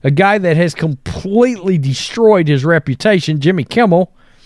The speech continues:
has come out, and he is triggered by what Aaron Rodgers said in regards to the Epstein list.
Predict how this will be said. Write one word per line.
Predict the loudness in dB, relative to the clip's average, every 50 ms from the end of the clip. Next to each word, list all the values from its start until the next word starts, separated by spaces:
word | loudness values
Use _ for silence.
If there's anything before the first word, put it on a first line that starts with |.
| _ _ -20 -20 _ _ _ _ _
has | -2 0 0 0
come | 0 -2 -2 0 0
out, | 0 0 0 0
and | 0 -2
he | 0 2 2 2 2
is | 2 0 0
triggered | -4 -12 -16 -14 -8 -4 0 2 2 2 2 2 2 2 2 2 0 0 -2 _ _ _ _ _ _ _ _ _ _ _ _ _ _ _ _ _ 0
by | 2 2 2
what | 2 2 2 0 0 0
Aaron | -2 0 0 0 2
Rodgers | 2 2 2 2 2 0 -4 -4
said | -4 0 0 2 2 2 0 -2 -4
in | -8 -8 -6 -4 -4 -2 -2 0 0 2 2
regards | 2 2 4 4 2 2 2 -2 -4
to | -4
the | -4 -4 -2 0
Epstein | -2 -2 -2 -2 0 0 2 2 2 2
list. | 2 2 2 2 0 -4 -8 -20